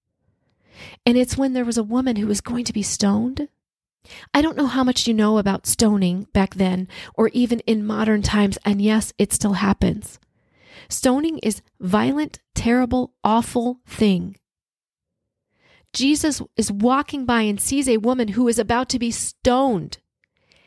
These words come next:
He calmly, calmly bends down in the stand and writes in the sand. He did not run to rescue her, to yell to people about the injustice.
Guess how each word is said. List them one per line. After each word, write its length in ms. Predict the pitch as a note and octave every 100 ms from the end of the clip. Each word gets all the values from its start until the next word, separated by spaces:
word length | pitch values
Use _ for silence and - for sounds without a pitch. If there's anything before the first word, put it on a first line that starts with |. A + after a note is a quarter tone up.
| _
He 240 | - D4
calmly, 1080 | - - - C4+ D4+ E4 D4+ A3+ F#3 - F#3+ - -
calmly 840 | - F#4+ G#4 G4+ F4+ D#4+ G3 - _ _ _ _ _ _ - G#3
bends 360 | C4 D4+ D4+
down 260 | - C4+ C4+
in 220 | C4 B3+
the 100 | B3
stand 540 | A#3+ - B3+ B3 G#3 -
and 220 | G#3+ G3+
writes 320 | G#3+ A#3+ - -
in 160 | A3+
the 100 | G#3+
sand. 580 | G3+ - A3+ B3 A#3 G3 - _ - - - -
He 180 | -
did 160 | C#4 B3+
not 320 | G#3+ C4+ C#4+ -
run 680 | F#3 F#3 G#3 G#3+ C#4 E4 E4+ -
to 180 | G#3+
rescue 600 | F#3+ F3 A3+ C#4+ - D#4+ D#4
her, 300 | D4+ D#4+ D#4
to 180 | -
yell 420 | F3 F3 B3 C#4 C#4
to 140 | C#4+
people 340 | - C#4 C#4
about 260 | C4 G#3 F#3
the 140 | F#3
injustice. 800 | F3 F3 C4 C#4+ - D#4+ D#4 -